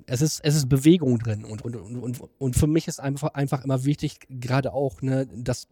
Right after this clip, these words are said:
dass Bewegung drin bleibt. Und wie gesagt, es ist noch nie was vom Himmel gefallen. W-, w-, wichtig ist einfach, dass, dass, dass wir selber wissen, dass das eine gute Initiative ist,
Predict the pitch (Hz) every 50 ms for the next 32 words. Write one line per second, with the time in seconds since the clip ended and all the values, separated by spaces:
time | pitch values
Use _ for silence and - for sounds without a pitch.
0 | _ _ - 131 113 - 131 120 123 135 139 143 143 131 120 135 135 131 120 120
1 | 131 147 170 180 - - - _ - - - - - - _ _ - 117 123 127
2 | 131 135 - - 127 123 123 120 117 117 117 123 131 120 135 123 110 110 110 -
3 | - 120 - - 127 127 131 131 131 143 139 139 131 - - 131 127 127 143 156
4 | 156 151 139 - - 143 143 143 139 143 - - - - - - _ _ - -
5 | 131 123 - - 131 135 - - 131 123 143 143 - - 147 135 - - - 131
6 | 131 127 131 123 - - 127 123 120 - - - - 117 - - - 123 123 -
7 | 127 117 - - - - 123 120 147 180 185 151 120 135 143 147 151 135 139 151
8 | - - 151 139 127 135 - - - 127 123 120 120 151 160 - - - 147 143
9 | 143 127 - - 120 113 - - 185 190 185 202 - - - - - -